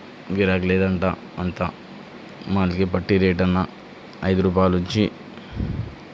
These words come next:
ముప్పై రూపాయలు, ముప్పై రూపాయలు, ఇరవై రూపాయలు, ఇరవై ఐదు రూపాయలు అట్లా పోతుందన్న బెనిషాన్. బెనిషాన్ మీడియం ఉంటే కొంచెం రేటు ఉంది. దాని తర్వాత రేటు లేదన్న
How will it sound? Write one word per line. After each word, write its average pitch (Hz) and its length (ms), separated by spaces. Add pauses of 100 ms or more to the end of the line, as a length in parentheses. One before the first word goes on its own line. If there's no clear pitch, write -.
(520)
ముప్పై 92 400
రూపాయలు, 92 420 (920)
ముప్పై 95 300
రూపాయలు, 92 380
ఇరవై 90 260
రూపాయలు, 92 400
ఇరవై 92 280
ఐదు 90 120
రూపాయలు 92 380 (920)
అట్లా 92 260
పోతుందన్న 92 680 (220)
బెనిషాన్. 92 520 (1500)
బెనిషాన్ 92 600
మీడియం 92 340
ఉంటే 92 200
కొంచెం 90 400
రేటు 92 260
ఉంది. 92 260 (1700)
దాని 90 160
తర్వాత 90 320
రేటు 92 320
లేదన్న 92 420